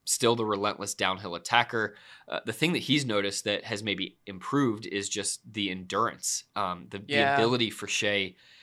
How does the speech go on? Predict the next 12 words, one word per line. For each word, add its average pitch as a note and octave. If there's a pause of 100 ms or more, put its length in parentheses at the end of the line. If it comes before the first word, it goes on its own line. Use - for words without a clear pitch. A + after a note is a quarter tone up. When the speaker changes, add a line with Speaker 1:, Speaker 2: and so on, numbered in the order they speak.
(180)
Speaker 1:
to G2
take A#2
on F2+
these F#2
different A2
defenses, F#2
these F2+
different G2+ (300)
opponents, F#2+
these F#2 (420)
different G#2+ (160)
individual G#2